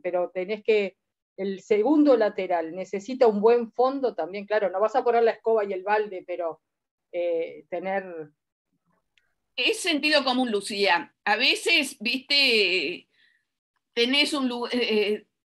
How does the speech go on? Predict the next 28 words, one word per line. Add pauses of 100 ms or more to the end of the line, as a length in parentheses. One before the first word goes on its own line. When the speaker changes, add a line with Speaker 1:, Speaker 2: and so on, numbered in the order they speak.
(380)
Speaker 2:
digamos,
tratá
de
poner
un
cartón,
como
no
es
muy
grande, (100)
Speaker 1:
Ah. (320)
Speaker 2:
con
un
cartón, (260)
este,
cubriendo
el
otro
lateral,
directamente
Speaker 1:
Ah.
Speaker 2:
podés
sacar
la
foto
perfectamente.
Speaker 1:
Perfecto,